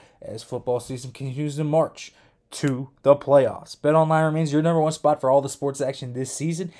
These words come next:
And folks, all you have to do is head to their updated desktop or mobile website to sign up today, and you will receive a fifty percent welcome bonus on your first deposit. Just use our promo code Locked On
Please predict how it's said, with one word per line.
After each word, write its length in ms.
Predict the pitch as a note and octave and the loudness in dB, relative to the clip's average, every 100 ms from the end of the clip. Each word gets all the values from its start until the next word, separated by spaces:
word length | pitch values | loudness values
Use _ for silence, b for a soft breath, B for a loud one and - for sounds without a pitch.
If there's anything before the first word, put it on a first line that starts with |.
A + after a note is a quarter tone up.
| B B | B B
And 140 | C3+ | -4
folks, 240 | E3+ D#3 D#3+ | 0 2 2
all 100 | E3+ | 0
you 60 | |
have 80 | G#3+ | 0
to 40 | E3+ | -2
do 140 | G#3 | -2
is 100 | D3+ | 0
head 140 | E3 D#3+ | -2 0
to 60 | |
their 100 | D3 | 0
updated 360 | - D#3 D3+ C#3+ | 0 -2 -2 -2
desktop 420 | C3+ D#3+ E3+ - | -2 -2 -2 -2
or 120 | C3 | -2
mobile 300 | D3+ F3+ F3+ | -2 -2 0
website 280 | F3+ E3+ D#3 | -2 -2 -6
to 80 | B2 | -8
sign 280 | - C#3 D3+ | -6 -4 -4
up 100 | D#3+ | -6
today, 360 | D#3 C3+ B2+ b b b | -4 -4 -4 b b b
and 220 | - B2+ | -12 -6
you 80 | C#3+ | -4
will 120 | F#3+ | -2
receive 420 | F3 D#3+ E3 D#3 D3 | -2 -2 -2 -4 -4
a 160 | C3+ | -6
fifty 560 | C3 - G3 A#3 - B2+ | -8 -4 -2 -2 -4 -8
percent 340 | - A#2 D#3+ | -8 -6 -4
welcome 300 | C#3+ D3 C3 | -2 -2 -4
bonus 180 | C#3 C#3 | -6 -6
on 100 | B2+ | -4
your 120 | D3 | -4
first 260 | D#3+ F#3 E3+ | -4 -8 -10
deposit. 540 | - F3+ F#3 D#3+ A2 b b | -4 2 2 0 -8 b b
Just 240 | - E3 | -2 0
use 140 | F3+ F#3+ | 0 2
our 120 | F#3+ | 2
promo 320 | F#3+ F#3+ F#3 | 2 2 2
code 220 | F#3 F#3 | 0 -2
Locked 340 | D3+ F3+ G3+ - | 2 0 0 -2
On 340 | F#3+ E3 C3+ | -2 -2 -4